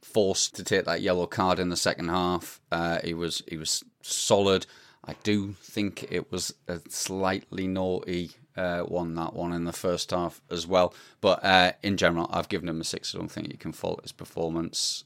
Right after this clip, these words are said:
uh, today. And, um, yeah, maybe just sometimes lacks that, that natural centre-back's positional sense, uh, and that might be, uh, as Martin suggested, might be why he gives away,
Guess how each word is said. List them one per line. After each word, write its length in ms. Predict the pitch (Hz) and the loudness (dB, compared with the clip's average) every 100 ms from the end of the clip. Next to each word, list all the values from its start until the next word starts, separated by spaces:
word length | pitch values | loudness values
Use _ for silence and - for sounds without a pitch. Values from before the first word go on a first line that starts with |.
| - | -10
uh, 220 | 80 82 | -8 -8
today. 520 | - 76 85 80 80 - | -8 -6 -4 -2 -2 -4
And, 340 | 80 80 - - - - - _ - | -6 -6 -8 -18 -20 -20 -20 _ -8
um, 400 | 76 78 80 80 - | -4 -4 -4 -8 -4
yeah, 240 | 90 82 | 0 2
maybe 360 | 85 90 85 85 - | 2 0 -2 -8 -6
just 400 | 113 101 - - | -4 -2 -4 -6
sometimes 680 | - 135 120 - 95 92 85 | 0 2 2 2 2 2 0
lacks 340 | 90 - - | -2 -2 -4
that, 260 | - 87 - | 0 -2 -2
that 280 | 98 87 82 _ _ | -2 -2 -2 _ _
natural 760 | 98 92 87 - - 101 82 85 | -2 2 0 0 -4 -2 -4 -4
centre-back's 880 | - 85 80 87 85 78 - - | -2 -2 -4 -4 -2 -2 0 -2
positional 720 | - - 85 87 - 87 80 78 _ - | -2 -4 -2 0 0 0 -2 -4 _ -4
sense, 760 | - - 85 80 - - - - | 0 2 2 0 -2 -2 -2 -4
uh, 260 | 78 80 80 | -6 -4 -4
and 160 | - 80 | -6 -6
that 160 | 80 | -6
might 240 | - 80 76 | -6 -8 -6
be, 220 | 80 76 - _ - | -8 -8 -12 _ -12
uh, 280 | 80 76 76 - | -8 -6 -6 -8
as 240 | 78 73 - - - | -12 -12 -14 -14 -8
Martin 240 | 82 80 - | -6 -6 -6
suggested, 440 | - - 80 80 | -8 -8 -8 -6
might 180 | 82 80 | -6 -6
be 80 | 78 | -6
why 360 | 78 80 78 76 - - - - | -2 -2 -2 -6 -16 -20 -20 -16
he 100 | 80 | -6
gives 300 | 95 82 - | -4 -2 -4
away, 400 | 78 80 78 | -4 -2 -4